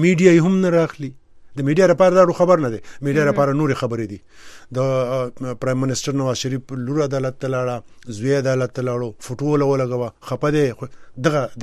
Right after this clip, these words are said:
Speaker 1: میډیا دغه دی. ترهګرۍ سره که مخکې نو د پښتنو سیمې دي، او هغه د پاکستان د میډیا د فوکس یا د هغې، د، د هغې هغه نه ده، د هغې مسله نه ده. نو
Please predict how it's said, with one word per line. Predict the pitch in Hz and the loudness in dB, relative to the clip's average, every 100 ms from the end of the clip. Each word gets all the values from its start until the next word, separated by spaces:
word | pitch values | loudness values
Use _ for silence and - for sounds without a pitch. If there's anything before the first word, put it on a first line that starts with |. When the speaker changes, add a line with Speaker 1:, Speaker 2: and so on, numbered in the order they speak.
| 123 | -6
Speaker 1:
میډیا | 123 120 117 | -4 -4 -6
دغه | 110 110 | -8 -12
دی. | 101 - - - - - - - - | -14 -18 -20 -20 -20 -20 -20 -20 -10
ترهګرۍ | 117 113 104 143 139 | -6 -4 -2 -2 -2
سره | 139 123 - - - | -4 -6 -10 -20 -12
که | 117 | -4
مخکې | 170 - - | -4 -4 -6
نو | 131 117 | -8 -8
د | 113 | -12
پښتنو | - 123 156 143 | -10 -8 -8 -4
سیمې | 214 208 | -4 -2
دي، | 147 | 0
او | 131 | -2
هغه | 143 | -4
د | 127 | -6
پاکستان | 120 113 147 139 | -8 -8 -8 -6
د | 127 | -6
میډیا | 120 151 175 - - - - - - | -4 -2 -4 -6 -18 -18 -16 -14 -10
د | 131 | -4
فوکس | 202 214 190 151 147 | 2 2 2 -2 0
یا | |
د | 143 139 | 0 2
هغې، | 165 151 143 131 | 2 0 -2 -4
د، | 131 127 | -4 -2
د | 131 | -2
هغې | 147 185 165 | 2 4 4
هغه | 147 | 4
نه | 190 190 | 2 2
ده، | 135 | 0
د | 135 | 0
هغې | 165 147 | 0 -2
مسله | 151 156 170 | 0 0 0
نه | 117 | -2
ده. | - - - - | -8 -14 -16 -18
نو | - | -8